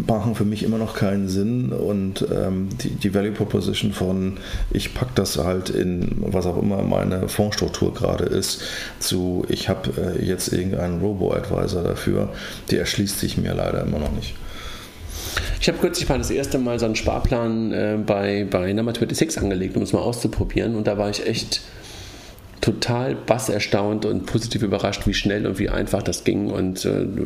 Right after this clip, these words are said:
Speaker 2: dachte ich, wow, warum geht eigentlich das Thema Sparplan nicht immer so einfach? Warum ist das immer so mit so einem riesen Hassel sonst verbunden? Da muss ich echt sagen, Chapeau, was die Kollegen von N, N twenty-six und Warmo da gemeinsam gebaut haben. Habt ihr das schon mal ausprobiert?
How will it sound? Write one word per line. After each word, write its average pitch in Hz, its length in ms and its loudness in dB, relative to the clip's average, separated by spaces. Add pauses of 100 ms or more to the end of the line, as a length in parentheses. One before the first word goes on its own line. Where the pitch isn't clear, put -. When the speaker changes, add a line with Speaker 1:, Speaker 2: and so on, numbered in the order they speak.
Speaker 2:
dachte - 220 0
ich, 98 140 0
wow, 104 400 2
warum 113 260 2
geht 110 140 0
eigentlich 110 160 0
das 104 100 -2
Thema 98 220 2
Sparplan 95 480 0
nicht 95 100 0
immer 95 160 2
so 92 100 0
einfach? - 360 0
Warum 101 200 2
ist 110 100 -4
das 104 100 2
immer 98 180 0
so 95 80 2
mit 92 140 0
so - 80 0
einem 92 140 2
riesen 101 300 2
Hassel 95 220 2
sonst - 220 -2
verbunden? 87 480 0
Da 92 60 2
muss 98 180 0
ich 92 60 2
echt 95 120 -4
sagen, 98 340 2
Chapeau, 117 540 2 (500)
was 110 140 4
die 110 100 2
Kollegen 101 380 0
von 101 160 0
N, 101 380 0
N 101 160 0
twenty-six 98 520 0
und 98 140 2
Warmo 92 260 2
da 95 120 2
gemeinsam 92 360 2
gebaut 90 360 0
haben. 87 80 2
Habt 87 140 -4
ihr - 20 2
das 92 80 2
schon 107 100 4
mal 87 60 2
ausprobiert? - 440 0